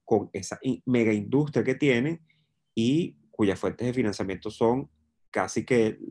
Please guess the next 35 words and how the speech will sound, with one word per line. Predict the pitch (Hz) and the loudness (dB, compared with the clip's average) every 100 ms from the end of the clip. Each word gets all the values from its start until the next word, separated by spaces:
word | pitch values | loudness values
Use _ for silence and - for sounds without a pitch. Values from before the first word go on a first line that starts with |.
| - | -6
la | 113 | -2
mayoría | 101 95 92 87 | 0 2 0 0
estatales. | 90 120 - 160 143 139 147 147 _ _ _ | -4 -6 2 4 4 4 0 -2 _ _ _
Lo | 120 | 4
vemos | 107 117 | 4 2
también | 113 104 107 | 0 2 2
en | |
el | 107 | 0
caso | 101 95 | -2 0
de | 104 | 0
Argentina, | 120 151 147 185 175 170 | 0 -2 -2 -2 -2 -2
con | 120 104 | -2 -2
unos | 101 101 123 | -4 -4 -4
resultados | 123 110 101 101 | -4 -4 0 0
que | 104 120 | 0 -4
son | - 101 | -2 -2
más | 104 | 0
desiguales, | 113 117 170 180 170 147 175 180 _ _ _ | -2 0 2 4 4 4 2 -4 _ _ _
pero | - 110 | 2 4
que | - 101 | 4 0
sigue | 147 151 | 2 2
estando | 147 123 135 | 2 0 0
allí, | 160 180 262 | 0 0 0
y | |
lo | 226 | 2
vemos | 120 135 | 2 2
en | 110 | 2
el | |
caso | 104 92 113 | 0 0 0
de | |
Francia. | 90 - 82 80 78 | 0 -2 -2 -4 -8
O | |
sea, | - | -8
son | - 107 | -8 -6
países | - 113 117 107 | 0 2 2 0